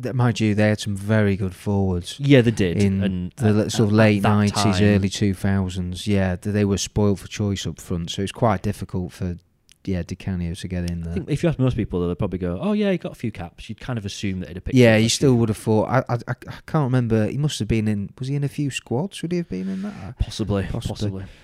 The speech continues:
Speaker 2: Yeah.
Speaker 1: Yeah, I thought he would have been knocking on the door, certainly. Yeah, when he was in his pomp at Wednesday, yeah.
Speaker 2: Um, anyone that you wanna throw into the
Speaker 1: No, I
Speaker 2: mix?
Speaker 1: think those are three v-, yeah,
Speaker 2: Go
Speaker 1: I,
Speaker 2: on.
Speaker 1: I, like you say, I, I, it's, uh, the Dalian Atkinson one's a bit of a surprise.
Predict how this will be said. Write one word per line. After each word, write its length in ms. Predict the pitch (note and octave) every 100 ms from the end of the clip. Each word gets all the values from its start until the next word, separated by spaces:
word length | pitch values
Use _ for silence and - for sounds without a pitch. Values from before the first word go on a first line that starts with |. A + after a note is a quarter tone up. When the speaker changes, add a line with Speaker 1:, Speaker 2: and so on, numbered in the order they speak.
| G2+ F#2+
Speaker 2:
Yeah. 200 | A#2 A2
Speaker 1:
Yeah, 40 | G#2
I 40 |
thought 220 | A#2+ E3
he 60 | C3
would 100 | B2+
have 100 | A2+
been 140 | A2+
knocking 320 | A#2+ G#2+ A2+ G#2+
on 100 | G2+
the 80 |
door, 320 | G2+ G#2 G2 G2
certainly. 600 | - A2 F2+ F#2+ F#2+ - - - - -
Yeah, 220 | G#2+ G2+
when 180 | F#2+ G2
he 80 | F#2+
was 200 | G2 F#2 -
in 60 | G#2+
his 100 | F#2+
pomp 400 | - G2 G2 -
at 60 | -
Wednesday, 520 | G2+ G2 A2 - G#2+
yeah. 280 | A2 A2 G#2+ - _ _ - - _ -
Speaker 2:
Um, 340 | G#2 G#2 G#2
anyone 320 | A2+ A2 A2+
that 80 | A2
you 140 | A2 A2+
wanna 160 | A2+
throw 300 | - - A2+
into 240 | A2+ A2 A2
the 120 | A2
Speaker 1:
No, 320 | C3+ D#3 F3
I 40 | G#2+
Speaker 2:
mix? 100 | G2
Speaker 1:
think 160 | B2
those 280 | A#2+ B2 G#2+
are 80 | G#2+
three 460 | - - C3 B2
v-, 120 | G#2+ -
yeah, 260 | A2 D3 D#3
Speaker 2:
Go 120 | G2
Speaker 1:
I, 140 | G#2 G#2
Speaker 2:
on. 60 | - -
Speaker 1:
I, 80 | - F2 A#2
like 60 |
you 40 | G#2
say, 260 | - A2+ D3
I, 220 | F#2+ G#2
I, 60 | G2+ - G#2 - -
it's, 380 | G#2 - -
uh, 240 | G#2+ G#2 G2+
the 100 | G#2
Dalian 340 | B2 A#2+ G#2+ A2
Atkinson 460 | - A2 - G2+
one's 220 | G2+ G2
a 20 | G2
bit 120 | F#2+
of 60 |
a 40 | -
surprise. 600 | - - G#2 G#2 G#2+